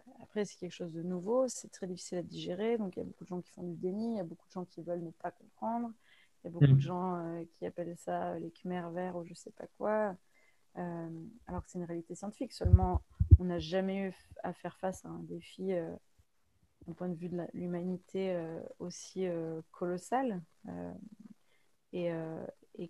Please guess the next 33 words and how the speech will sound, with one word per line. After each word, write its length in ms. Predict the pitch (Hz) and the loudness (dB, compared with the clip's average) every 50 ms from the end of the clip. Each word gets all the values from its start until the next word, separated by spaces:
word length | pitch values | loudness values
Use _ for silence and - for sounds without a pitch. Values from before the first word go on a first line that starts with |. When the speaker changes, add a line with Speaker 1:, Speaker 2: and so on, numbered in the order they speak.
| _ _ | _ _
Speaker 1:
qui, 580 | - - - 170 165 165 170 170 170 165 - - | -20 -14 -10 -8 -6 -4 -2 -2 -4 -4 -6 -10
qui 100 | - - | -8 -6
n'a 100 | 170 170 | -6 -4
pas 140 | 165 - 214 | 2 0 0
de 60 | 208 | 0
solution 460 | - - - 165 175 170 - - 185 | 0 -10 -8 -8 -8 -8 -6 -6 -6
simple. 540 | 185 - - - 247 240 220 - - - - _ _ _ _ _ - _ - _ _ _ _ _ - | -6 -6 0 0 2 2 2 -2 -10 -20 -20 _ _ _ _ _ -20 _ -20 _ _ _ _ _ -10
Euh, 600 | 175 165 165 160 165 170 - - - - - - - _ | -8 -6 -6 -6 -8 -8 -10 -10 -10 -10 -10 -12 -14 _
qui 140 | - - 175 | -14 -10 -10
n'a 100 | 170 170 | -10 -6
pas 160 | - 180 180 | -6 -6 -8
de 40 | 180 | -8
solution 440 | - - 175 165 165 - - 170 | -12 -12 -12 -12 -12 -10 -12 -14
simple 280 | 165 - - 220 220 214 _ | -12 -6 -4 -4 -4 -4 _
parce 240 | _ 165 160 - - | _ -12 -12 -12 -10
que 140 | _ 208 202 | _ -8 -8
c'est 260 | - - - 175 170 | -8 -6 -6 -4 -4
l'intégralité 800 | 170 165 170 180 190 185 - 196 185 190 185 180 185 180 - 190 | -2 -4 -2 -4 -4 -4 -4 -4 -4 -4 -2 -4 -4 -2 -4 -6
de 60 | 185 | -4
notre 200 | 190 185 165 - | -6 -8 -8 -6
modèle 220 | 175 170 175 175 175 | -4 -2 -2 -2 -2
de 80 | 175 | -6
civilisation 720 | 165 - - 170 165 165 175 170 175 175 180 - 226 220 | -8 -10 -10 -8 -6 -6 -4 -4 -4 -4 -4 -4 -4 -4
qui 100 | 208 - | -2 -4
est 20 | 180 | -2
bâti 280 | 165 170 165 - - 190 | -2 -2 -4 -4 -10 -12
sur 160 | - - 175 | -12 -14 -14
quelque 200 | _ - - - | _ -14 -14 -10
chose 300 | - - 196 202 190 190 | -4 -2 -2 -2 -2 -6
qui 180 | - - - 180 | -12 -10 -8 -6
ne 280 | 170 170 165 165 175 | -4 -4 -4 -6 -8
fonctionne 540 | 175 - - 170 170 - - - 175 180 180 | -10 -10 -10 -10 -10 -8 -6 -6 -4 -4 -4
pas, 260 | 180 - 220 220 220 | -2 0 0 0 0